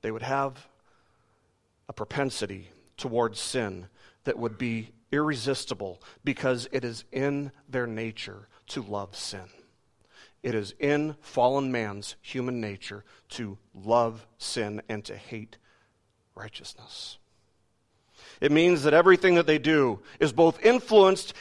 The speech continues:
and corrupted by this nature, by sin. And this is why Romans chapter three says, "Of all of humanity." It says, "None is righteous, no, not one."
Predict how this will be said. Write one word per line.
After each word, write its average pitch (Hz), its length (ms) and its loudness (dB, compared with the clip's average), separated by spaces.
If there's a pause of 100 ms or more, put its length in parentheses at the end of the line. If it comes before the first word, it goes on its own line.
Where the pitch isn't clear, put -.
and 175 180 6
corrupted 156 800 4 (1600)
by 135 100 2
this 117 240 -4
nature, 117 360 -10 (1080)
by 127 140 -4
sin. 110 320 -8 (1160)
And 165 120 6
this 175 120 4
is 180 160 -2
why 170 140 8
Romans 156 420 4
chapter 151 360 2
three 151 280 0
says, 147 400 4 (160)
"Of 147 140 6
all 170 260 10
of 139 80 0
humanity." 143 680 2 (760)
It 180 80 0
says, 147 240 6
"None 185 360 8
is 160 280 0
righteous, 151 560 2
no, 156 180 4
not 139 320 0
one." 101 320 -12